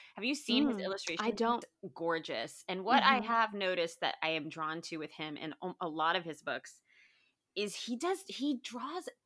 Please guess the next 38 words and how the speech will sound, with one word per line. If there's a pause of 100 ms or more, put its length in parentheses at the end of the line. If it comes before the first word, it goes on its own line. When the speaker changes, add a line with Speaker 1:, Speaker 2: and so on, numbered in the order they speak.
(160)
Speaker 1:
night
scenes (200)
so
Speaker 2:
Mm.
Speaker 1:
beautifully, (220)
like,
his
Speaker 2:
Mm-hmm.
Speaker 1:
sunsets
or
the
dark,
or,
like,
in
that
monster
Speaker 2:
Mm-hmm.
Speaker 1:
book, (420)
the
night
scenes
where,
like,
the
girl
and
the
monster
are,
like,
silhouettes
in
the,
in
the
Speaker 2:
Mm-hmm.
Speaker 1:
dark,